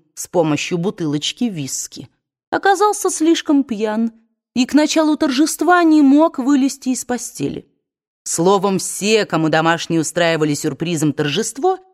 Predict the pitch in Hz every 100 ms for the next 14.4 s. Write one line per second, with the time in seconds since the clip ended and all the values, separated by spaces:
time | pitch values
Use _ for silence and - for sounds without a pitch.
0 | _ _ - - 320 311 214 269 294 285
1 | - - 180 175 165 151 139 135 131 -
2 | - _ _ _ _ _ _ - 208 233
3 | 349 370 330 262 - - 240 240 226 220
4 | 185 226 - _ _ _ - 202 - 208
5 | 202 202 202 - 277 262 247 254 - _
6 | _ 156 170 165 - 339 185 139 147 143
7 | 151 143 160 135 156 139 - 190 180 147
8 | - - - 123 _ _ _ _ _ _
9 | _ _ 170 175 185 - 180 - 190 185
10 | 170 175 147 151 143 139 - - - _
11 | _ _ - 147 147 139 147 143 147 131
12 | - - - _ _ _ _ - 185 185
13 | 247 262 233 180 - 190 196 175 214 247
14 | 233 214 202 208